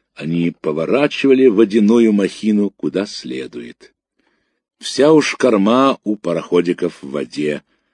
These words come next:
будто деревенские конишки, уперлись они задними ногами в рыхлую пашню, поджилки у них дрожат,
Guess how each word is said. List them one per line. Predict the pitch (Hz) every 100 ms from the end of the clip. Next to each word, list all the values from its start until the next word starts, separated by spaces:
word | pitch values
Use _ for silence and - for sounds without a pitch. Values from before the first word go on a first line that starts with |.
| _
будто | - 92 - 90
деревенские | 76 80 82 95 - - 85
конишки, | - 80 73 92 87 - 76
уперлись | 78 73 - 104 123 110 104 -
они | 104 101
задними | 85 101 87 95 92
ногами | 92 92 87 95 92
в | 87
рыхлую | 82 90 - 82 82 -
пашню, | 90 85 - 78 80 _ _ -
поджилки | 87 82 - 151 135 -
у | 73
них | 73 73 69
дрожат, | - 76 - 117 160 143